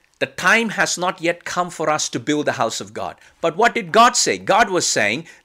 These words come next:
"This is the time. I want you to go to the mountain, collect the wood, and bring it down and build my house." Wow.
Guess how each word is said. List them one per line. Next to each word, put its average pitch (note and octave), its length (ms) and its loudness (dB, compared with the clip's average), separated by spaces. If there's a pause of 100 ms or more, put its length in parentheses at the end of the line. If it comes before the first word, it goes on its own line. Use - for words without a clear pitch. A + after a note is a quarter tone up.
"This B3+ 260 2
is B3+ 120 -2
the B3+ 100 2
time. A#3 640 0
I F#3+ 100 6
want A3+ 240 4
you G#3+ 60 -4
to G3 80 -2
go G#3 580 8
to F3 160 -4
the E3 100 2
mountain, C3+ 600 -2 (760)
collect A#3 440 4
the A3 80 8
wood, F3 480 2 (540)
and G2 200 -8
bring F#3 220 2
it E3+ 140 0
down C3 400 4 (280)
and F2+ 320 -10
build B2+ 340 4
my G2+ 200 -4
house." F2 640 -8 (640)
Wow. G2 360 0